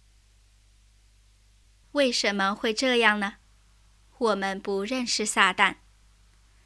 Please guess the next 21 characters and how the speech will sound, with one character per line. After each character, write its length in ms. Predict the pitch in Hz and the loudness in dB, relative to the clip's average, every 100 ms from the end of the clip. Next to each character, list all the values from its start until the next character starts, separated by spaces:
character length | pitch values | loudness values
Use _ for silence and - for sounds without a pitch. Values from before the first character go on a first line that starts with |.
| _ _ _ _ - - | _ _ _ _ -20 -4
打 160 | 226 202 | 2 2
开 200 | 240 220 | 2 -4
圣 260 | - 233 | -2 -4
经， 360 | 214 247 247 254 _ _ _ _ - | -2 -2 -4 -6 _ _ _ _ -6
第 280 | 269 262 285 | -2 0 0
一 60 | |
卷 240 | 277 285 214 | 0 -4 -4
书 340 | - 254 240 | -4 -2 -2
《创 340 | 254 - 269 254 | -4 0 0 0
世 180 | 269 | -2
纪》 400 | 247 285 220 - _ - | -2 -2 -4 -6 _ -14
在 240 | - 208 | -4 -4
第 220 | 196 233 220 | -2 -6 -4
三 280 | 233 226 | -4 -4
章 380 | 233 226 226 226 - | 0 0 0 -4 -10
就 220 | - 208 196 | -6 -4 -4
出 260 | - 247 | -6 -6
现 260 | 247 269 214 | -2 -2 -2
了 100 | 190 | -2
撒 260 | 233 196 | 0 0
旦。 240 | 190 196 | 0 -2